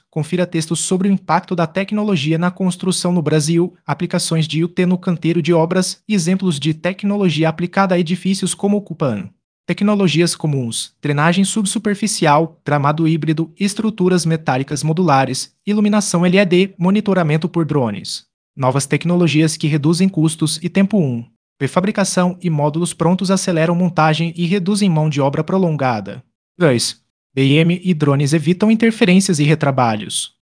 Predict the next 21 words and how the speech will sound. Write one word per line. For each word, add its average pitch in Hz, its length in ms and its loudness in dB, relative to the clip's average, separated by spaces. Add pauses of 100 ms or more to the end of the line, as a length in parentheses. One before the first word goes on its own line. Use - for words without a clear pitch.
(140)
Três. 147 440 2 (340)
Impressão 190 420 0
três 190 300 0
D 175 160 2
para 190 180 0
formas 185 360 2
complexas 202 640 0
pode 220 320 0
cortar 190 380 0
tempo 190 300 2
em 123 80 -4
componentes 180 640 0
específicos. 185 880 -4 (160)
Veja 170 240 2
aplicações 190 600 -2
em 135 100 0
impressão 185 480 0
três 196 300 0
D 156 100 2
em 139 160 2
argamassa. 175 720 -2